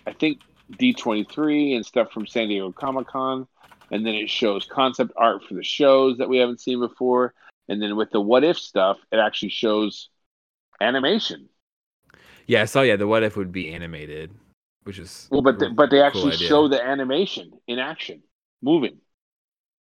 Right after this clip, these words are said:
Speaker 1: You know, and, the, and, and that hasn't been released anywhere until this. So, you know, it, it, it's, it's pretty good. And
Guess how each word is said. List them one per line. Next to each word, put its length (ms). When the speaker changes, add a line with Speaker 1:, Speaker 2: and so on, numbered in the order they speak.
Speaker 1:
You 80
know, 220
and, 180
the, 80
and, 180
and 160
that 220
hasn't 200
been 120
released 340
anywhere 300
until 260
this. 260
So, 460
you 160
know, 160
it, 160
it, 240
it's, 460
it's 140
pretty 200
good. 340
And 320